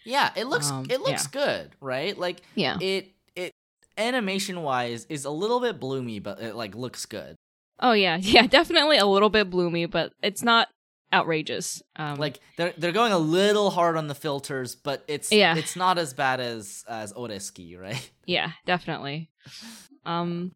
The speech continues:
Speaker 2: yeah, I am interested. I'm also interested in seeing how, like, the true identities of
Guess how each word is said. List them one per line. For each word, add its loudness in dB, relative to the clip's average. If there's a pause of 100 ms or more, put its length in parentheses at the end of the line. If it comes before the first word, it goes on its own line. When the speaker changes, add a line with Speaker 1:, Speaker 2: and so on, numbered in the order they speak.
(140)
Speaker 2:
yeah, 4
I 6
am 2
interested. -2
I'm 4
also 2
interested 0
in 2
seeing 0
how, 2
like, 0
the 2
true 0
identities 2
of 0